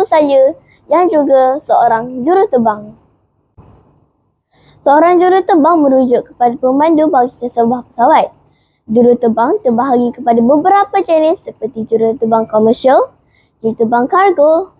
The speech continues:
juruterbang awam dan juga juruterbang tentera. Kebiasaannya terdapat dua juruterbang yang akan menerbangkan sesebuah pesawat yang dikenali sebagai kapten yang akan duduk sebelah kiri kokpit dan juga pembantu juruterbang yang akan duduk sebelah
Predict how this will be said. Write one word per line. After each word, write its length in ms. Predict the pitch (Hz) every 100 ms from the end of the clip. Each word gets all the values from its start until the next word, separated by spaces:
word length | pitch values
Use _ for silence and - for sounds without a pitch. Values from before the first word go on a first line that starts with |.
| _ -
juruterbang 400 | 233 226 220 214
awam 480 | 233 311 370 415
dan 240 | 339 392 370
juga 320 | 339 302 302
juruterbang 640 | 269 240 240 226 233 226 240
tentera. 560 | 214 208 220 269 240 - _ _ _ _ _ _ _ _ _
Kebiasaannya 800 | 311 311 339 392 339 370 349 277
terdapat 480 | 254 240 240 240 240
dua 160 | 349 349
juruterbang 720 | 320 311 311 285 254 302 302
yang 160 | 240
akan 240 | 247 240 247
menerbangkan 720 | 262 262 285 285 - 233 339
sesebuah 560 | - 247 - 226 226 -
pesawat 480 | 240 233 226 262 330 _ _ _
yang 160 | 320 359
dikenali 400 | 359 339 311 285
sebagai 480 | 294 262 240 233 233
kapten 480 | - - _ 330 480
yang 160 | 320 220
akan 240 | 233 233
duduk 160 | 233 233
sebelah 240 | - 240 262
kiri 240 | - 359 -
kokpit 480 | - - 269 311 - _ _ _ _ _ _ _
dan 240 | - 370 370
juga 320 | 339 302 302
pembantu 480 | 277 262 254 285 247
juruterbang 640 | 247 247 262 254 339 349
yang 80 | 233
akan 240 | 240 233
duduk 160 | 233 233
sebelah 320 | - 262 240